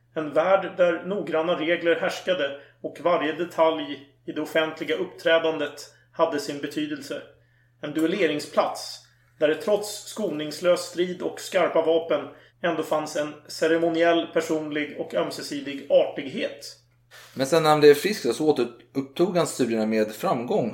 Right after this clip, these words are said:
Speaker 2: Och han kom in på Sandhurst med placering nittiofem av trehundraåttionio sökande. Men poängen var för låga för att göra något som ansågs vettigt i militären, så Winston hamnade hos kavalleriet. Var inte det Fox favoritgren?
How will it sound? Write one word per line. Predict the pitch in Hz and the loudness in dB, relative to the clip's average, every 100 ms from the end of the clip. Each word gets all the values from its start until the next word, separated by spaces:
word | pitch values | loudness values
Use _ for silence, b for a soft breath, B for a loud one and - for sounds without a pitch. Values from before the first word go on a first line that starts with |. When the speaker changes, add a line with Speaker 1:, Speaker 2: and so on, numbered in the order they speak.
| - | -4
Speaker 2:
Och | |
han | 135 | -4
kom | 151 | -2
in | 156 240 | -2 -4
på | - | -4
Sandhurst | 143 110 107 101 - | -2 0 0 -2 -4
med | 123 - | -4 -2
placering | 123 131 117 110 | -2 0 0 -2
nittiofem | 143 147 147 - 165 139 | -8 -4 -6 -4 -4 -4
av | 107 123 120 - | -4 -8 -10 -8
trehundraåttionio | 117 110 113 127 147 160 123 | -2 0 0 -2 -4 0 0
sökande. | - 185 - 277 208 - - _ B B B B B | 2 0 2 0 0 -4 -10 _ B B B B B
Men | 139 139 | -2 0
poängen | 143 180 180 | 4 4 6
var | 160 | 4
för | 147 | 4
låga | 143 175 165 | 4 6 6
för | 135 | 2
att | 127 | 0
göra | 127 | 0
något | 120 107 107 - | 0 -2 -4 -6
som | - - 123 | -8 -2 0
ansågs | 113 113 - 139 | 0 -2 -2 0
vettigt | 135 - 180 | 0 -2 -4
i | 135 | -2
militären, | 110 101 95 98 | -4 -2 -4 -6
så | 107 117 | -2 -2
Winston | 110 147 139 143 | 0 -2 -2 -4
hamnade | 139 127 117 113 | -2 0 2 0
hos | 117 107 | 0 -8
kavalleriet. | - 143 123 117 120 170 160 107 - - _ _ - | -8 -4 0 0 0 0 0 -2 -8 -20 _ _ -14
Var | |
inte | 127 175 | -8 -2
det | 156 123 117 113 - | 0 0 -2 -6 -8
Fox | 165 170 - - | -8 -8 -12 -14
favoritgren? | - - 120 113 - 107 113 | -12 -4 -2 -2 -4 -8 -8